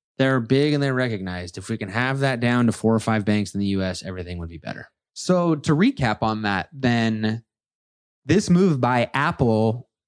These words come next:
Speaker 2: ultimately, in your opinion, is gonna serve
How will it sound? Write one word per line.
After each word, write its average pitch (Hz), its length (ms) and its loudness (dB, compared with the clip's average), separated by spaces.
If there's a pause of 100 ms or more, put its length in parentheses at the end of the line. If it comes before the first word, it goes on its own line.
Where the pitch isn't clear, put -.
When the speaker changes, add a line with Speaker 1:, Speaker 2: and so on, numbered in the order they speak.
(120)
Speaker 2:
ultimately, 135 560 2
in 113 80 -2
your 143 140 4
opinion, 117 420 0
is 110 180 2
gonna 113 220 2
serve 123 880 0